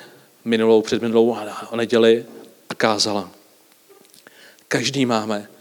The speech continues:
svou výzvu, každý máme ten stupínek a my se rozhodujeme, jestli z-, zůstaneme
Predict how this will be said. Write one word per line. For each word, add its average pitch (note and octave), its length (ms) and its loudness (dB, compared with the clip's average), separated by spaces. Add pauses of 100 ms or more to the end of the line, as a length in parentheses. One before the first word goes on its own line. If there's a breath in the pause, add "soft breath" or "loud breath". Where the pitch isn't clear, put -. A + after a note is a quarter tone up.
(160 soft breath)
svou A#2 380 2
výzvu, A2 460 -2 (240 loud breath)
každý B2+ 360 2
máme A#2+ 260 4
ten A#2 140 0
stupínek A#2+ 600 -2
a A#2 40 -2
my A2+ 80 -4
se - 120 0
rozhodujeme, B2 580 2 (300 loud breath)
jestli B2+ 260 0
z-, A#2+ 200 -8 (200)
zůstaneme B2 680 0